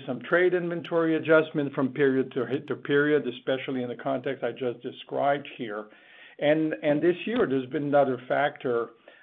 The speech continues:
uh, in that there's been, uh, a number of, uh,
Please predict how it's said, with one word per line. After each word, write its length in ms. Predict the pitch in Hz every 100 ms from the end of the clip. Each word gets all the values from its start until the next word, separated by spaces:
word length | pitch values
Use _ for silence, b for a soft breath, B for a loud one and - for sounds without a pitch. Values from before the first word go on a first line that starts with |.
| b -
uh, 420 | 123 123 123 131 -
in 300 | 135 135 135
that 260 | 127 123 123
there's 220 | 123 127 -
been, 360 | 143 139 139
uh, 300 | 127 117 117 - b b b
a 80 | 135
number 460 | 135 180 262 170 135
of, 240 | 123 113
uh, 100 | 123